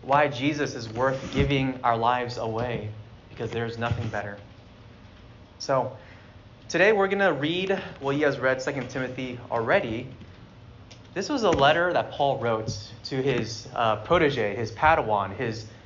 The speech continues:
pastor in training. And Timothy wrote this with urgency. If you didn't know why, Timothy, or Paul knew that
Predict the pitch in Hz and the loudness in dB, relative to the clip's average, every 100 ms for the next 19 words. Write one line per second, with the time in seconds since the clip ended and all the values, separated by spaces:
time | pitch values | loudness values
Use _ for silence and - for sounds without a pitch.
0 | - - 143 143 - 151 135 123 113 - | -14 -2 -2 -2 -4 -2 -2 -4 -8 -4
1 | 147 147 104 98 98 - - - - - | -2 -2 -4 -6 -12 -16 -20 -20 -20 -18
2 | - 135 127 120 196 196 175 131 135 208 | -4 0 0 -2 -4 -2 -4 0 2 2
3 | - 117 110 - 117 139 110 - 107 104 | 0 -2 -2 -2 0 0 -2 -8 -12 -12
4 | - - - - - - - - - - | -14 -18 -20 -20 -20 -20 -20 -20 -20 -20
5 | - - 139 202 208 202 139 202 156 123 | -12 -6 0 2 4 4 6 4 4 0
6 | 135 135 - - - - - - - - | -4 -10 -16 -20 -20 -20 -20 -20 -12 -4
7 | 196 196 - 139 - 202 208 147 123 143 | -2 0 4 4 6 6 8 6 2 0
8 | 175 143 127 117 - | 2 4 6 4 2